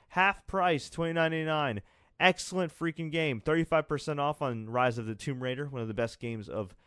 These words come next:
two thousand and fifteen. The list goes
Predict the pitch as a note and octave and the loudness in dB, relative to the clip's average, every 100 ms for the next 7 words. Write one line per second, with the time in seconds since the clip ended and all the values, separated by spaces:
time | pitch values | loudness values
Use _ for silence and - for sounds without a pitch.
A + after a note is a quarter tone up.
0 | _ - - C#3 C#3+ B2 A2+ A2+ D#2+ G#2 | _ -12 -8 -4 2 4 2 -2 -8 -10
1 | - C#3+ B2 - - C3+ C3 B2 - _ | -8 -4 -6 -6 -10 -8 -8 -10 -14 _
2 | _ B2+ B2+ E3 E3+ - _ _ _ B2 | _ -4 0 2 0 -4 _ _ _ -4
3 | A#2 | -4